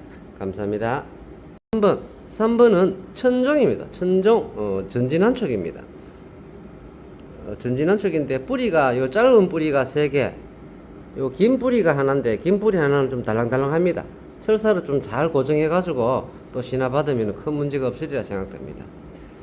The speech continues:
뭐 전진이기 때문에 또 뿌리는 더 내릴 거고 벌브는 짱짱하게 잘 연그렸습니다. 아직까지 신화는 보이지는 않는데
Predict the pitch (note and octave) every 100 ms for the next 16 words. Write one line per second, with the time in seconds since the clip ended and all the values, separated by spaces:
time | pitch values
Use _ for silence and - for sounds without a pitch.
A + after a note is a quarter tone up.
0 | - - - - - - - - - -
1 | - C#3 C3+ D3+ A3 D4+ A3+ F#3+ F#3 F3+
2 | D3 D#3+ B2 C3 E3 A#3+ C4 G3+ C#3 B2
3 | A2+ A2 B2+ C#3 C#3 C#3 F3+ G3+ - G#2+
4 | G2+ C3+ C#3+ F2+ - A3+ B3 F3+ C3+ G#2+
5 | C3+ D#3 D3+ G3 F3+ C3 C3+ A#2+ C#3+ C#3+
6 | G#2+ F#2+ E2 A#2+ D#3+ F#3+ D#3 B2 D#3 F3+
7 | G3 B2+ A2 G#2 - - - - E3 B2+
8 | A#2+ A2 G2 F#2 A2+ D3+ A2 G#2